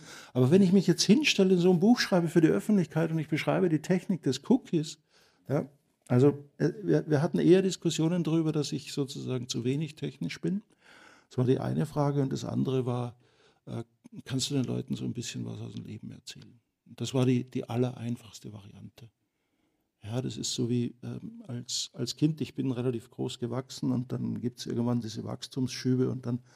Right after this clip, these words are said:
hat man so Probleme mit seinem Körper und schlägt sich dann mal bei der Tür an und so, ja.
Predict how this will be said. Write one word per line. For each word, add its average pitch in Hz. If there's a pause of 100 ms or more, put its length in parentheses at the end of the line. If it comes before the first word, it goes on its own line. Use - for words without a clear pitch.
(240)
hat -
man 123
so 123
Probleme 120
mit 131
seinem 120
Körper 131
und 120
schlägt 120
sich -
dann 120
mal 123
bei 120
der 120
Tür 151
an 123
und 110
so, 120
ja. 127